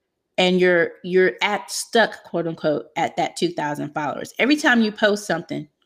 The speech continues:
you're just talking to those same two thousand followers over and over and over again. And so she's in this group and she's complaining about it. And she said, "You know what, y'all?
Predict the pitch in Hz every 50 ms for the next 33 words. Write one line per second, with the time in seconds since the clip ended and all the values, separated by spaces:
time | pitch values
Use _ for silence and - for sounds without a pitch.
0 | _ _ _ - 208 202 196 190 185 - - - 233 202 196 190 175 175 180 170
1 | 170 160 156 151 - - - 175 170 175 175 180 180 175 185 175 - 165 156 156
2 | 160 160 160 151 - 151 143 143 139 123 143 160 - - 160 160 160 156 156 151
3 | 147 147 151 147 147 147 139 127 113 104 - - - 135 - _ _ _ _ _
4 | _ _ _ _ _ _ _ _ _ - 180 175 180 196 185 185 - - 202 202
5 | 240 262 262 233 196 185 165 180 _ - - 175 170 156 165 160 151 - 170 151
6 | - - 156 151 - 196 190 190 180 160 147 131 127 123 131 - - 170 175 -
7 | 208 202 - 196 180 185 208 226 226 226 220 214 226 226 220 - 214 202 202 208
8 | 202 202 202 -